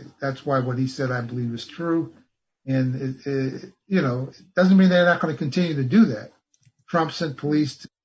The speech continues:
Portland, Oregon. He sent them to other cities, uh, to try to provoke attacks. But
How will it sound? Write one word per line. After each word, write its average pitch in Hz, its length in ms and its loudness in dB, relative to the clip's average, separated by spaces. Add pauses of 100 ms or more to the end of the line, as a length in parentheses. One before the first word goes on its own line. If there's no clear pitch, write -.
(100)
Portland, 156 360 -2
Oregon. 147 380 -2
He 135 80 -4
sent 147 220 -6
them 135 160 -6
to - 200 -6
other 147 160 -2
cities, 135 560 -4 (640)
uh, 131 280 0
to 131 120 -8
try 147 220 0
to 139 80 0
provoke 135 960 -4 (180)
attacks. - 600 -4 (840)
But 135 200 -2